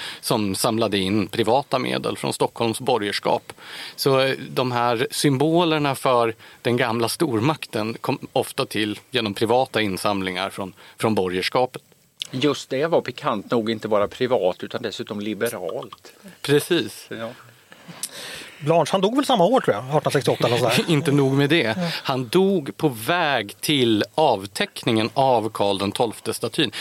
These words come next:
Speaker 1: Så han fick aldrig se den avtäckas. Han stapplade in på ett apotek och segnade ner på vägen dit.
Speaker 3: Man hade ju unnat honom att dö på vägen från avtäckningen.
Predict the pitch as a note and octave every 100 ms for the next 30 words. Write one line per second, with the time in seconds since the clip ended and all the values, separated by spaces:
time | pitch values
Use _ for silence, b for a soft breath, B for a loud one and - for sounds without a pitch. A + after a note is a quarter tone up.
0 | B - A#2 A#2+ D#3 - D3 A2+ A#2 -
1 | - E3+ E3+ G#2 F#2+ G#2 C3+ A#2 F#2+ -
2 | F3+ - E2+ - - - - C#3+ D3 -
3 | C3 - C#3 A#2+ A#2 C3 B2+ A#2 G#2 -
4 | - B2+ - C#3+ - - - A2 A2+ -
5 | A2 F#2+ F#2 G2+ G2 A#2+ - G#2 A2+ G2+
6 | G#2 G2+ G2 G2 A#2 - - - _ C3+
7 | C#3 D#3 D3+ C#3 B2+ B2+ A#2+ A#2+ A#2+ -
8 | A#2 A2+ A2+ G#2+ - D#3+ A2+ F#2+ F#2+ -
9 | - - - D3 - G#2 A2